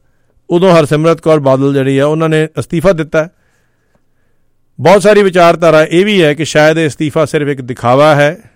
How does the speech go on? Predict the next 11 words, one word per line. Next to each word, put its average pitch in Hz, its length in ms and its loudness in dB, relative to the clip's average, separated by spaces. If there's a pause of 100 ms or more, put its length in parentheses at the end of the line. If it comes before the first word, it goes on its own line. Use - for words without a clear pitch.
(220)
ਅੰਦਰੋਂ 190 340 2
ਖਾਤੇ 147 420 -2 (280)
ਬੀਜੇਪੀ 160 480 -4
ਔਰ 156 140 0
ਅਕਾਲੀ 139 320 -2
ਦਲ 135 360 -2
ਬਾਦਲ 127 400 -2 (180)
ਅਜੇ 180 180 2
ਵੀ 214 140 4
ਸੇਮ 185 260 0
ਨੇ 180 200 -4